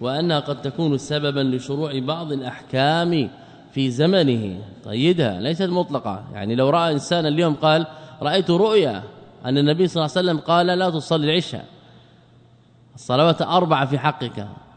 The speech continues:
ها، يحصل تشريع؟ لا يحصل تشريع. إذن الرؤيا لا تثبت بها أحكام مطلقا إلا في زمن النبي صلى الله عليه وسلم، لأنه زمن تشريع، فإذا أقرها النبي صلى الله عليه وسلم حينئذ دل ذلك على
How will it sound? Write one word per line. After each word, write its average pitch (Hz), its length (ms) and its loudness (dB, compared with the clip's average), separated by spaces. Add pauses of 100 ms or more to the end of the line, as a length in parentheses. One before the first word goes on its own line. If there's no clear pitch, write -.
ها، 110 400 -4 (1080)
يحصل 120 260 -6
تشريع؟ 151 500 0 (280)
لا 92 120 -8
يحصل 123 320 -8
تشريع. 113 340 -12 (680)
إذن 151 340 4 (360)
الرؤيا 156 640 4
لا 170 200 2
تثبت 147 460 -2
بها 156 300 2
أحكام 190 680 2
مطلقا 170 440 6 (140)
إلا 165 220 4
في 131 100 2
زمن 147 300 2
النبي 131 280 0
صلى 131 180 -4
الله 107 120 -10
عليه 104 160 -14
وسلم، 98 120 -12
لأنه 139 180 2
زمن 139 360 2
تشريع، 143 380 -2 (500)
فإذا 127 280 2
أقرها 175 460 2
النبي 156 360 2
صلى 151 200 -2
الله 139 120 -6
عليه 196 120 0
وسلم 202 300 0 (240)
حينئذ 147 500 0
دل 147 200 -2
ذلك 151 380 0
على 139 340 0